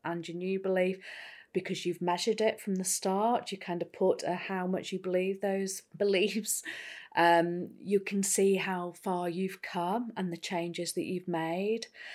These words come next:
And I think once you start doing that, you know, once you've changed one belief, you can change others and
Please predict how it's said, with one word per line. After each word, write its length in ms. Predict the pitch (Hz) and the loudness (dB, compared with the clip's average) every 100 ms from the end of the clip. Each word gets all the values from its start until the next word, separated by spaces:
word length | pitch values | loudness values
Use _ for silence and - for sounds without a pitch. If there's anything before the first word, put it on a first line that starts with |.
| - - | -14 -2
And 100 | 214 | -2
I 40 | |
think 280 | 214 220 220 | 6 6 8
once 280 | 208 185 - | 2 0 0
you 100 | 202 | 0
start 540 | - - 220 220 214 | 0 4 6 6 6
doing 340 | 220 240 247 214 | 8 8 8 4
that, 300 | 165 165 - | 2 2 2
you 60 | |
know, 120 | 185 180 | 2 2
once 280 | 208 - | 0 -2
you've 100 | 190 | -6
changed 340 | - 196 190 180 | -2 0 0 2
one 240 | 190 202 | 2 2
belief, 680 | 196 160 160 160 240 - - _ _ _ - | 2 4 4 2 0 -6 -16 _ _ _ -12
you 140 | 185 | -8
can 160 | 208 196 | -4 -2
change 420 | 220 202 208 220 | -2 -2 -2 -6
others 640 | 240 311 185 165 - - _ _ _ _ _ _ - | -4 -4 -2 -4 -8 -12 _ _ _ _ _ _ -8
and 260 | 190 185 | -4 -4